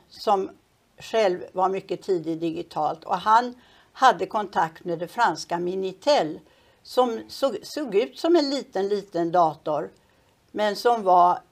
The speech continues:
en, ja, en teknisk, ett tekniskt sätt att skriva till varandra.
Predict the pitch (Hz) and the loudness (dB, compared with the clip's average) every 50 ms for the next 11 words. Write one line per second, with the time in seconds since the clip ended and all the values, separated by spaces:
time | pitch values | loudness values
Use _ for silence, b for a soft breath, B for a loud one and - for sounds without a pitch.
0 | _ _ - 185 196 190 226 370 381 - _ _ _ _ _ _ _ _ _ _ | _ _ -2 0 0 0 0 -2 -6 -10 _ _ _ _ _ _ _ _ _ _
1 | _ _ _ _ _ _ _ _ _ _ - 269 _ 285 262 208 175 175 185 202 | _ _ _ _ _ _ _ _ _ _ -20 -6 _ 6 6 6 6 6 4 2
2 | - - - _ _ _ _ _ - 269 269 247 262 - - 240 233 233 - - | 0 -2 -8 _ _ _ _ _ -2 -2 -2 -4 -6 -2 -2 -2 -2 -2 -6 -12
3 | - 226 220 226 214 - - - 269 262 - - - 226 214 220 - - 240 233 | -10 -8 -6 -6 -8 -10 -8 -8 -8 -8 -6 -6 -6 -6 -6 -8 -10 -10 -10 -10
4 | 220 - - 185 180 175 - - - 185 180 - - _ _ _ _ _ _ _ | -8 -6 -6 -6 -6 -6 -8 -4 -2 -2 -2 -4 -8 _ _ _ _ _ _ _
5 | _ _ _ - - - 277 285 269 190 160 - 214 226 - - 277 262 240 220 | _ _ _ -20 -6 -4 -4 -2 -2 -2 0 -2 -2 -2 -4 -8 -8 -2 0 0
6 | 190 160 - - - 165 - - - - | 0 2 0 -4 -6 -8 -10 -10 -10 -10